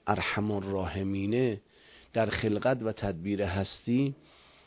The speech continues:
خیلی چیزها رو ما شاید زائد حساب بکنیم، ولی از باب سهولت حیات و تسهیل امور، ساده سازی، لذت بخشی، زیبا سازی، کوتاهی و فروگذاری نکرده.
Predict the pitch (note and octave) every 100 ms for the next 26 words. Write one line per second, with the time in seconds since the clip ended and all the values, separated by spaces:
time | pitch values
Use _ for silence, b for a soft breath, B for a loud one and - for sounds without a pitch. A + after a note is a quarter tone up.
0 | B B - - E3 D3+ C3 - A2 G#2+
1 | G#2+ C3 C3 B2+ C3 A#2+ - G#2+ G2+ F#2+
2 | F2 F#2 G2+ F#2+ C#3 C#3 A#2+ - G#2 F2
3 | - - G#2 F#2+ F2+ G#2 A2 - G2+ G2
4 | G#2 A#2 A2 - - G2 F2+ F#2 G#2+ F2+
5 | G2 G#2 B2 C3+ - B B B B B
6 | B B G#2 - F#2 - - G#2 G#2 -
7 | F#2 G2+ B2 C#3 C3 B B B B B
8 | - - B2 A2+ G2 - A2 F#2+ G#2+ C3+
9 | A#2+ G#2 G2 F#2 F2+ - G2+ - A#2+ B2+
10 | A2+ A2+ G#2 G2+ - G#2+ G2 G#2 C3+ -
11 | - A2 G#2 G2+ A2 B2 A2+ - A2 F#2+
12 | G2+ G2+ G2+ G2+ G2+ G2 A2 G2+ G#2 C3
13 | D3+